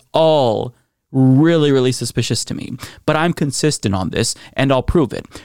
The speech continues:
Noam Chomsky, one of the greatest thinkers of our time, who's influenced me personally, was revealed to have been a longtime associate of Jeffrey Epstein,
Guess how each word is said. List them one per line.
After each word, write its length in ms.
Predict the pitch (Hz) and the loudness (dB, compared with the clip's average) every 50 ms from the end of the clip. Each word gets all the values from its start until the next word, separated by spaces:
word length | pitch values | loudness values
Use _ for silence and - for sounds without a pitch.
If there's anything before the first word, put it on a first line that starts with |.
| - _ - | -20 _ -2
Noam 260 | 123 139 156 190 202 | 0 2 2 2 0
Chomsky, 580 | 190 - - 185 185 185 175 - - 123 120 117 | 0 0 0 0 -2 -2 -4 -6 -4 -2 -2 0
one 200 | 107 104 123 135 | 0 0 0 0
of 80 | 135 - | 0 0
the 80 | 139 | -2
greatest 500 | 123 104 104 113 147 160 180 202 185 - | -2 -2 0 0 2 2 2 0 0 -2
thinkers 340 | - 165 160 - 165 156 131 | -2 -2 -2 0 0 0 0
of 120 | 131 110 | 0 0
our 180 | 135 131 131 120 | 0 0 0 0
time, 460 | - - - 135 131 120 113 117 123 120 - - - - | -2 0 0 2 2 2 2 2 0 -2 -4 -12 -4 0
who's 200 | 135 139 131 - | 0 0 0 0
influenced 580 | - 147 147 135 - 135 131 131 123 - - | -2 -4 -2 -2 0 0 0 0 0 -2 -2
me 160 | 117 131 131 | 0 0 2
personally, 640 | 127 - - - 165 180 - - 131 120 120 123 120 | 2 0 0 0 0 0 0 0 0 2 2 2 0
was 180 | 113 120 113 | 0 0 0
revealed 420 | 113 110 101 87 120 143 143 143 - | 0 0 0 0 0 0 0 0 0
to 100 | - 139 | 0 0
have 180 | 135 123 104 | 0 0 -2
been 120 | 107 123 123 | -2 -2 0
a 80 | 120 | 0
longtime 880 | 117 110 110 110 120 131 139 143 143 147 131 - - 131 131 131 127 120 | 0 0 0 2 2 2 2 0 0 -2 -2 -2 -2 0 0 0 0 0
associate 600 | 120 123 - - 120 120 113 107 - - 110 113 - | -2 -2 -2 0 0 0 0 0 0 -2 -2 0 0
of 120 | 110 107 | -2 -2
Jeffrey 380 | 98 - 120 110 101 - 110 - - | 0 0 0 0 0 -2 -6 -6 -4
Epstein, 560 | - 147 - - - - 135 131 135 135 | -4 -6 -6 -6 -4 0 0 2 2 0